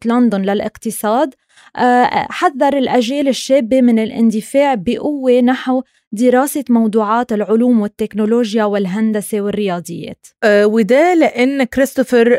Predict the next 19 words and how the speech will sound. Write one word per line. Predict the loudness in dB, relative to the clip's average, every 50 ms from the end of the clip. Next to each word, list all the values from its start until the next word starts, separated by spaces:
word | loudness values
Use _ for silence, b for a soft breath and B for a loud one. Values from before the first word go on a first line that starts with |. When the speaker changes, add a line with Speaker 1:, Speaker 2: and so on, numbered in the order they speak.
| 2 0
Speaker 2:
بيعتقد | 2 2 2 2 2 2 0 -2 -2 0 0 0 0 0
أن | 0 2 2
المهارات | 2 2 2 2 2 4 4 4 2 2 2
اللازمة | 2 4 4 4 2 2 2 2 4
للنجاح | 4 4 2 2 2 0 0 -2
في | -2 -2
المستقبل | -2 -2 -2 -4 -4 -2 -2 0 0 2 2 2 2 0 B B B B B B B B B
هتمتد | -2 -2 0 2 2 2 2 2 2 0 0 2 2
لما | 2 4 4 4
هو | 4 4 4 4
أبعد | 4 4 2 2 2 2 2 2
من | 4 4 4
مجموعة | 2 2 2 2 2 2 2 2 2
مهارات | 0 0 2 2 2 4 2 2 2 0
العلوم | 0 2 2 4 4 4 2
والتكنولوجيا | 2 0 -2 -4 -2 0 2 2 2 2 2 2 2
والهندسة | 2 2 0 -2 -2 0 0 0 0 0 2 2 2 2
والرياضيات | 2 2 2 2 2 4 4 2 2 2 0 -2 _ _
التقليدية، | _ -6 -6 -2 -2 -2 0 0 -2 -4 -4 -8